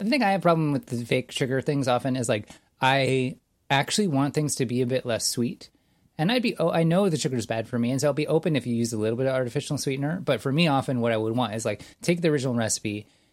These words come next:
and then make it, like, you know, sixty percent of the sugar that you normally put in it, and then twenty percent artificial sweetener, and it's also twenty percent less sweet. But instead, what a lot of them do is,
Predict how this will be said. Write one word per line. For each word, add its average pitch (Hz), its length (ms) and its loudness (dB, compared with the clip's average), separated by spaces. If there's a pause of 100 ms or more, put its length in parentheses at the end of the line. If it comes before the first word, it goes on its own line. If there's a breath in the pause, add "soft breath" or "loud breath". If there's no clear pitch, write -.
(180 soft breath)
and 127 100 2
then 120 140 2
make 120 220 0
it, 110 240 -2 (260)
like, 104 280 0 (380)
you 131 100 -2
know, 98 320 -4 (100)
sixty - 540 -2
percent 139 320 0
of 120 80 -2
the 120 100 -2
sugar 123 600 0
that 123 140 0
you 110 100 0
normally 123 320 0
put 143 160 -2
in 151 120 2
it, 175 120 -4
and 123 120 0
then 113 160 -2
twenty 120 280 0
percent 127 360 -2
artificial 123 380 -4
sweetener, 131 320 -2
and 127 180 -2
it's 107 140 -6
also - 180 -4
twenty 110 220 -6
percent 113 280 -6
less 113 160 -4
sweet. 139 280 -6 (240 soft breath)
But 120 100 -2
instead, 185 360 2
what 147 100 2
a 123 60 0
lot 107 180 2
of 107 80 -6
them 104 140 -4
do 98 200 -4
is, 117 220 -2